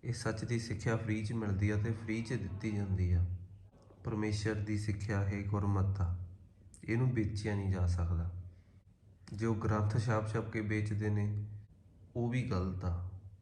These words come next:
ਇਹ ਲੋਕਾਂ ਨੂੰ ਫ੍ਰੀ 'ਚ ਮਿਲਣੀ ਚਾਹੀਦੀ ਆ। ਜੇ, ਜੇ ਕੋਈ ਸੇਵਾ ਕਰਨੀ ਚਾਹੁੰਦਾ ਤਾਂ ਉਹਨੂੰ ਫ੍ਰੀ 'ਚ ਕਰੇ, ਇਹਨੂੰ ਗ੍ਰੰਥਾਂ ਨੂੰ ਛਾਪ ਛਾਪ ਵੇਚੇ ਨਾ। ਜੋ ਵਿਦਿਆ ਵੇਚਦਾ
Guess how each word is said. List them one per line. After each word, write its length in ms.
ਇਹ 80
ਲੋਕਾਂ 380
ਨੂੰ 120
ਫ੍ਰੀ 280
'ਚ 100
ਮਿਲਣੀ 320
ਚਾਹੀਦੀ 320
ਆ। 60
ਜੇ, 160
ਜੇ 120
ਕੋਈ 160
ਸੇਵਾ 360
ਕਰਨੀ 380
ਚਾਹੁੰਦਾ 340
ਤਾਂ 180
ਉਹਨੂੰ 300
ਫ੍ਰੀ 300
'ਚ 60
ਕਰੇ, 400
ਇਹਨੂੰ 320
ਗ੍ਰੰਥਾਂ 360
ਨੂੰ 140
ਛਾਪ 280
ਛਾਪ 200
ਵੇਚੇ 540
ਨਾ। 200
ਜੋ 200
ਵਿਦਿਆ 460
ਵੇਚਦਾ 840